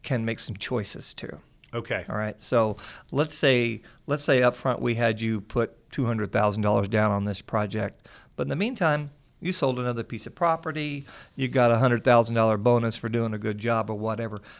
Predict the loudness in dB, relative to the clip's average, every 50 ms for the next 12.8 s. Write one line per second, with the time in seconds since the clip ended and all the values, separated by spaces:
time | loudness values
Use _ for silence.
0 | -18 -8 -6 -4 -2 -2 -2 -4 -4 -4 -4 -4 -4 -4 -4 -4 -4 -4 -2 0
1 | 2 2 2 2 0 -2 -2 -2 0 -2 -2 -4 -6 -6 -6 -10 -12 -14 -8 -4
2 | -2 -2 0 -2 -4 -4 -4 -4 -4 -4 -6 -8 -6 -6 -6 -4 -4 -6 -8 -10
3 | -10 -8 -6 -6 -2 -4 -4 -4 -6 -12 _ _ -12 -10 -10 -8 -8 -6 -4 -4
4 | -4 -4 -6 -6 -6 -6 -6 -4 -4 -4 -4 -2 -2 -4 -6 -6 -8 -10 -10 -8
5 | -4 -4 -4 -2 -4 -6 -8 -10 -14 _ _ -16 -12 -10 -8 -6 -6 -6 -6 -8
6 | -4 -2 -2 0 0 -2 -4 -8 -6 -6 -6 0 4 4 4 4 2 0 0 0
7 | 0 -2 -2 -4 -4 -4 -6 -4 -4 -2 0 0 0 0 0 -2 -2 0 0 0
8 | 0 -2 -4 -4 -6 -6 -4 -4 -4 -4 -6 -8 -8 -8 -6 -4 -4 -4 -4 -4
9 | -8 -8 -6 -6 -6 -2 -2 -2 0 0 -2 -4 -4 -6 -6 -6 -4 -4 -4 -2
10 | -4 -4 -6 -6 -6 -6 -6 -6 -6 -6 -6 -4 -6 -6 -6 -6 -8 -10 -6 -6
11 | -6 -4 -4 -8 -10 -12 -16 -20 -8 _ -4 -4 -4 -6 _ -2 -2 -2 -2 -4
12 | -2 -2 0 0 0 -2 -4 -6 -8 -6 -4 -4 -2 -2 -4 -6